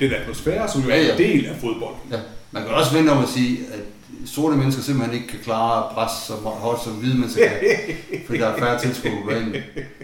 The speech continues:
Speaker 2: Eller på, på
Speaker 1: Ja,
Speaker 2: lægterne.
Speaker 1: på banen, ja. Ja, ja. Det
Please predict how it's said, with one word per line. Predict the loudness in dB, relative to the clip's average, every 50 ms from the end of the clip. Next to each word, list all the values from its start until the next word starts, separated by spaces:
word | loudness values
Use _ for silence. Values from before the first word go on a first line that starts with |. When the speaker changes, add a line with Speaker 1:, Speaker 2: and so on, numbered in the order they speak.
| -14 -8
Speaker 2:
Eller | -6 -6 -4 -4
på, | -4 -4 -4 -4 -6 -8 -6 2
på | 4
Speaker 1:
Ja, | 4 4 4
Speaker 2:
lægterne. | 2 -2 -6 -8 -8 -2
Speaker 1:
på | -2 0 0 2
banen, | 0 0 0 0 -2 -2 -4
ja. | -6 -10 -10 -10 -12 -14 -14 -20 -20 -20 -16 -16 -16 -12 -6 0 2
Ja, | 4 4
ja. | 4 4 0 -4 -8 -12 -16 -16 -16 -8
Det | -6 -6 -6